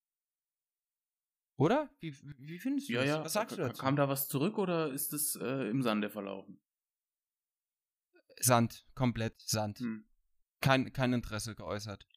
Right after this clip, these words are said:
Speaker 2: Sand an den Arschbacken oder nur so am Boden?
Speaker 1: Äh, ich glaube, ich erstick im Sand
Speaker 2: Ja.
Speaker 1: mittlerweile,
Speaker 2: Okay.
Speaker 1: weil an die Leute kommst du nicht ran.
Speaker 2: Okay.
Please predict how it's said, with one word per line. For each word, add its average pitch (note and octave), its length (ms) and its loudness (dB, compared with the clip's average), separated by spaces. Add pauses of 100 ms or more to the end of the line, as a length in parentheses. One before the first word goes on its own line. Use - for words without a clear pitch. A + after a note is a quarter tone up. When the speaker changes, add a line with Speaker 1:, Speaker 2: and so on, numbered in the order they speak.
(140)
Speaker 2:
Sand A2+ 280 -2
an A#2 100 0
den A2 120 0
Arschbacken D#3+ 560 0
oder E3 180 0
nur D3 180 -2
so A#2+ 100 0
am A#2 120 0
Boden? G#2+ 360 -6 (2250)
Speaker 1:
Äh, C3+ 260 2
ich A2+ 340 -6
glaube, B2 320 2
ich A#2+ 100 -2
erstick C#3 380 -2
im A#2+ 160 2
Sand G2 320 -6
Speaker 2:
Ja. - 60 -10
Speaker 1:
mittlerweile, G2+ 560 -2
Speaker 2:
Okay. G#2 220 -4
Speaker 1:
weil A2 200 -4
an A2 100 -2
die A2+ 100 -6
Leute A#2 260 -2
kommst B2 320 -2
du C3 40 0
nicht A#2+ 240 0
ran. G#2 160 2
Speaker 2:
Okay. - 320 -8